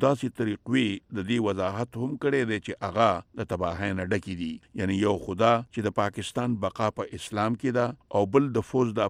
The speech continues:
پوخ یقین دی چې پاکستان په دشمنانو کې گیر دی او هم په دې دوو دلیلونو فوج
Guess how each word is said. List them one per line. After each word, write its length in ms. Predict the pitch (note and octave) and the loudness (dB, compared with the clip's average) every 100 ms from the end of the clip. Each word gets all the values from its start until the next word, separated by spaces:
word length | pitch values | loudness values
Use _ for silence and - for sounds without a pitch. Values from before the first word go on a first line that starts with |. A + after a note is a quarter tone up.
| - | -2
پوخ 240 | B2+ G#2 G#2 | -6 -6 -8
یقین 300 | - A#2+ B2+ | -6 -4 -2
دی 120 | B2 | -4
چې 180 | A#2+ - | -4 -6
پاکستان 580 | F#2+ F#2 F2+ - A#2 A#2 | -6 -6 -10 -6 -6 -4
په 120 | G#2 F2+ | -6 -6
دشمنانو 580 | E2 F2 G2+ G#2+ F2+ F2 | -8 -6 -2 -2 -2 -6
کې 80 | F#2+ F#2+ | -6 -2
گیر 220 | A#2 B2+ A#2+ | 0 0 0
دی 100 | A#2+ - - F#2+ | -2 -4 0 2
او 60 | G2 | 2
هم 100 | G2 G2+ | 0 -2
په 100 | G2 | 2
دې 200 | B2 C3+ | 4 4
دوو 200 | A#2 A#2+ G#2 | 4 2 2
دلیلونو 520 | G2 F#2+ G#2+ B2+ A#2+ A2+ - - | -2 0 0 2 2 0 -8 -2
فوج 300 | C3+ C#3 B2 | 4 6 6